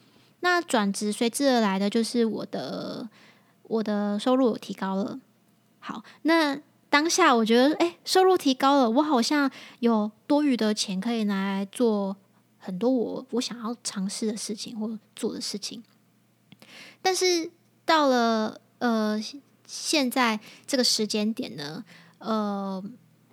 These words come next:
我觉得有必要再去 review 一下，说我当初花这个钱是不是都，都是有变成我喜欢的样子，或其实是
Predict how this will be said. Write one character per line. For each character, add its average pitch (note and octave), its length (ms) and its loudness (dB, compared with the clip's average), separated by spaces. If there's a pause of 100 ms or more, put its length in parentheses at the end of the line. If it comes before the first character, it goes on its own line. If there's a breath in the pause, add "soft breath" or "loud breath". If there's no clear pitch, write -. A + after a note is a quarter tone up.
(240)
我 A#3 160 2
觉 A#3 160 0
得 B3 220 2
有 A3 180 -2
必 B3 200 -4
要 B3 140 2
再 A#3+ 160 -2
去 G#3+ 600 -4
review G#3 400 0
一 G#3+ 100 0
下， G#3+ 300 -2
说 G#3 360 -2
我 G#3 360 -2 (200)
当 B3 200 -2
初 B3+ 260 0
花 A#3+ 320 -2
这 A3+ 80 -10
个 G#3+ 140 -8
钱 - 440 -6 (280 loud breath)
是 - 160 -2
不 C4+ 100 2
是 C4 320 2
都， A#3+ 580 2 (920 soft breath)
都 B3 180 2
是 A3+ 840 0
有 G#3+ 160 0
变 C#4 180 4
成 G#3+ 200 2
我 A3 80 0
喜 A3 180 -2
欢 G#3+ 180 0
的 G3+ 120 -2
样 G#3 260 -4
子， G3+ 180 -8
或 D4+ 220 0
其 A#3 240 -2
实 A3 540 -4
是 A3+ 640 -4